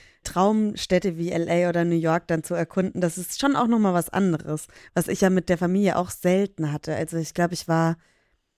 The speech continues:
zweimal erst wirklich alleine in New York. Und das war schon nochmal was anderes, das stimmt schon. Wie sieht für dich der typische Amerikaner aus? Also jetzt nicht nur vom Äußerlichen, sondern was macht den typischen, die typische Amerikanerin für dich aus?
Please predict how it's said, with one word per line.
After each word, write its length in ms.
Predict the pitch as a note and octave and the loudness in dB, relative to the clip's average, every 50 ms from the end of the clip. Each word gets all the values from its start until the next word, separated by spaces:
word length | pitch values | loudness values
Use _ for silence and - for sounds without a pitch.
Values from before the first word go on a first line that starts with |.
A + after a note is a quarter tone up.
| _ _ _ - | _ _ _ -12
zweimal 580 | - - E3+ E3 D#3+ F3+ G3+ G3 F3 E3 E3 | -6 -2 0 2 4 4 4 4 4 2 2
erst 320 | - - E3 D#3+ - - F3+ | 0 -2 -4 -4 -4 -6 -6
wirklich 300 | E3+ - E3+ - - - | -6 -4 -6 -6 -4 -2
alleine 500 | D#3+ D#3+ D#3+ D#3+ E3 F3 F3+ F#3+ E3+ C#3 | 0 0 2 2 2 4 4 2 2 0
in 100 | D3 D3 | -2 -2
New 80 | D3 | -4
York. 480 | D3 C#3+ C#3+ C#3 C#3 C#3 C#3+ - _ _ _ _ - _ - | -4 -4 -4 -6 -6 -8 -10 -12 _ _ _ _ -20 _ -2
Und 160 | G3 G#3 G#3+ | 0 2 2
das 140 | C#4 - - | 2 2 0
war 80 | D#4+ | -2
schon 180 | - - F4+ F4+ | -2 -2 -2 0
nochmal 340 | F#4+ F#4+ F4 - G4 F#4+ F#4 | -2 -2 0 0 0 0 0
was 120 | F4 - | 0 -2
anderes, 420 | - - A3 F#3+ E3 D3+ D#3 D#3 | -2 -2 -2 -2 -2 -2 -4 -6
das 220 | - - B3 B3 - | -4 -4 -4 -4 -4
stimmt 320 | - - E3 D3 D3+ - | -4 -4 -4 -4 -4 -6
schon. 240 | - C#3+ D3 D3+ - - - - - - - _ _ - A3 A3+ - | -8 -8 -8 -8 -10 -12 -16 -20 -20 -20 -20 _ _ -16 -16 -8 -2
Wie 200 | - C#4+ D4 D#4+ | 0 2 4 4
sieht 320 | D4 B3+ C#4 C#4 D4 - - | 2 2 0 -2 -2 -2 -4
für 120 | - A#3+ | -4 -4
dich 440 | G3+ A#3 B3+ C#4 C4+ - - - - _ _ _ _ _ _ | -2 0 -2 -2 -2 -4 -8 -12 -14 _ _ _ _ _ _
der 160 | - G#3+ G3 - | 0 0 0 0
typische 460 | - C4+ C4+ - C4+ B3 - B3 - | 0 -2 -2 -2 -2 -2 -2 -2 -2
Amerikaner 720 | - G#3 G3+ G3 G3 - - F#3 F3+ E3+ D#3+ D#3 D3+ - | -2 -2 -2 -2 -2 -2 -4 -4 -2 0 0 -2 -2 -2
aus? 180 | D3+ D3+ D#3 - | -4 -4 -2 0
Also 220 | - F3 E3 F3+ | 0 0 2 2
jetzt 160 | F3 - - | 0 0 0
nicht 180 | F#3+ F3 - - | -2 -2 -2 0
nur 240 | F#3 E3+ D3+ D3+ D#3 _ _ _ | 0 0 0 -2 -4 _ _ _
vom 200 | - - C#3+ C#3 | -6 -4 -4 -2
Äußerlichen, 640 | - D3+ E3 F3 - G3 F#3 F3 E3+ - G3 F#3 | 0 0 0 2 2 0 0 0 -2 -2 -4 -4
sondern 440 | E3+ E3+ D#3+ E3 D#3+ E3 E3 - - - - | -2 0 0 2 2 2 0 -2 -4 -4 -2
was 340 | - G#3 A3 - - - - | 0 0 0 -2 -6 -6 -4
macht 260 | - G3+ G#3 - - | -4 -4 -4 -2 0
den 220 | F#3+ F3+ F3+ F3+ - _ _ _ _ _ _ _ _ _ _ | 0 0 0 -2 -6 _ _ _ _ _ _ _ _ _ _
typischen, 640 | - - C4+ A#3+ B3 A#3+ - - A#3+ A3+ A3+ G#3 - | 0 0 2 2 2 0 0 2 2 2 2 0 -2
die 200 | - G3+ A3+ A3 | 0 0 0 0
typische 440 | - - G#3+ G3 - G3 F#3+ - F#3 | 0 -2 -2 -2 -2 -2 -2 0 0
Amerikanerin 840 | F3+ F3+ - - F3+ - - - E3 E3+ E3 D#3 - D#3 D#3 D#3 D#3 | 0 -2 -2 -4 -4 -4 -2 -2 0 0 0 0 0 0 -2 -2 -4
für 140 | - - D#3+ | -4 -6 -4
dich 220 | E3 D#3 D3+ - | -4 -4 -4 -4
aus? 300 | - C#3 - D#3+ - - | -6 -6 -6 -8 -12 -16